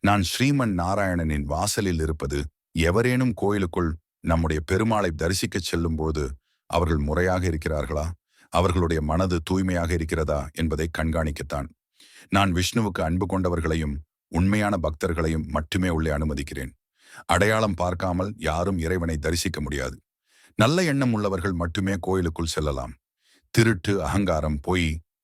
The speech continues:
நியாயமற்ற பணம் ஆகியவற்றுடன் வந்தவர்கள் கோயிலுக்குள் சென்று வழிபட்டால் அது பயனில்லாததாகும். அவர்கள் மனதை சுத்தமாக்கிய பின்னரே இறைவனை உண்மையாக அணுக முடியும். நான் கோயிலின் வாசலில் இருப்பதன் மூலம்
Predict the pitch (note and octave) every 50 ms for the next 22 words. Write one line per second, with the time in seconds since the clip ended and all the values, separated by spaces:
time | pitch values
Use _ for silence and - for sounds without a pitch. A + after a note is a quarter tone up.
0 | - E2+ E2+ F2 F#2 A2 A2+ A2 G#2 F#2 - F#2+ D#2+ - E2 F2 F#2 F#2 E2+ D#2+
1 | E2 D#2+ E2 F2 D#2 D2+ C#2+ - D#2+ D2+ D2+ C#2 C#2 - _ _ _ _ _ _
2 | - D2+ F2+ G2 A2+ G2 F2+ E2 F2 E2+ D#2 D2+ - F#2+ G2+ G2 F#2+ E2+ - G2
3 | F2 - - F2 E2 E2+ D2+ D2+ E2 D#2+ D2+ D2+ D2+ - D#2 C#2+ C#2 C#2 C#2+ -
4 | _ _ _ _ _ _ - D#2+ E2+ D#2 - D2+ D2+ D#2+ E2 E2 D2+ D2 D2 D2
5 | C#2+ C#2 C#2 C2+ C2+ C#2 C#2+ C#2+ C#2 - _ _ _ _ _ _ _ _ - -
6 | G2 G2+ G2+ - G2 A2+ G#2+ F#2 E2+ F2 F#2+ A#2 C3 D3 C3+ A#2 - - G2+ F2
7 | - A#2+ A#2+ B2 B2 B2+ A#2 - B2 G#2+ E2+ F#2 F#2 F#2+ F2+ E2+ F2 D#2 D2 C#2+
8 | D2 - _ _ _ _ - D#2+ F2 F#2+ G#2 A#2+ B2 A#2+ A#2 A2+ G#2 F2+ E2+ F2+
9 | F#2+ G2 F#2+ F#2+ F2+ F2+ F#2 F2 D#2 E2+ E2 D#2+ D2 C#2 C2 C2 C2+ C2+ - _
10 | _ _ _ _ _ _ _ _ _ - F#2+ F#2 F2 D#2+ - G#2+ A2 B2 C3 B2
11 | A#2+ G#2+ F#2+ E2+ F2 F#2 F#2 - G#2 F#2 E2+ E2 F2 F2 F2 F2 E2 D#2+ D2 C#2+
12 | D2 D#2 D#2+ E2+ F#2